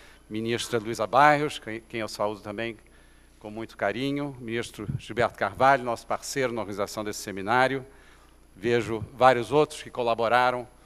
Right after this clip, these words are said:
para a realização, ah, deste evento aqui na plateia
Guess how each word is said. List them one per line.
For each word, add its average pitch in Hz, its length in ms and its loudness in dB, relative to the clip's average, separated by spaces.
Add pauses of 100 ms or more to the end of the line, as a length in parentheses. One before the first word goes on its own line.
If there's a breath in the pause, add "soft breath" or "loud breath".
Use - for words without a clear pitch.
(480 soft breath)
para 113 140 -2
a 110 40 -2
realização, 113 800 -4 (140)
ah, 104 420 -2
deste 110 320 -8
evento 127 540 -6
aqui - 160 -14
na 101 100 -6
plateia 127 720 -6